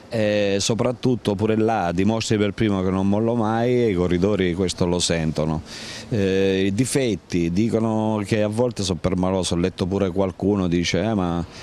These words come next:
non sei continuo". Io posso dire qui in televisione che io sinceramente di tutto quello che ho fatto io, di tutte le iniziative e le squadre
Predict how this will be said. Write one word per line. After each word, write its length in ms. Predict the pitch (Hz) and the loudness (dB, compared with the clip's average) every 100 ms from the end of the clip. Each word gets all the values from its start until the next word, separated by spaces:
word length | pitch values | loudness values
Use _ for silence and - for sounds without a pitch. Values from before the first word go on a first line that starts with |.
| - - - | -18 -14 -4
non 280 | 95 101 | -2 0
sei 220 | 92 110 104 | 0 -2 0
continuo". 800 | 110 101 92 90 87 85 80 - | 0 -2 -2 -2 0 -2 -2 -2
Io 260 | 113 127 | 0 0
posso 580 | 85 101 90 - 101 92 | 0 -2 0 0 0 2
dire 500 | 92 107 98 87 85 - - - - - | 2 2 2 0 -4 -8 -18 -20 -20 -10
qui 200 | - 104 | 0 2
in 100 | 92 | 2
televisione 840 | 82 95 92 113 107 123 147 131 69 - - - - - | 0 0 0 0 0 0 0 -2 -4 -10 -16 -16 -16 -6
che 100 | 98 | 0
io 280 | 104 143 113 | 2 2 0
sinceramente 920 | - 95 107 98 104 117 131 104 98 | -2 -2 0 0 0 0 0 0 0
di 200 | 90 90 | 2 2
tutto 280 | 101 120 131 | 2 0 2
quello 200 | 123 127 | 2 0
che 60 | |
ho 40 | 123 | -2
fatto 440 | - 120 - 123 | 0 -2 0 0
io, 360 | 123 127 101 92 | 2 2 2 0
di 180 | 92 92 | 0 -2
tutte 260 | 120 - | -2 -2
le 80 | 117 | 0
iniziative 960 | 120 120 - 117 110 127 127 117 110 98 | 2 0 0 -2 0 0 2 2 0 -2
e 140 | 95 | -2
le 140 | 104 113 | 0 0
squadre 760 | - 131 123 107 90 90 87 | 0 0 0 0 -2 -2 -4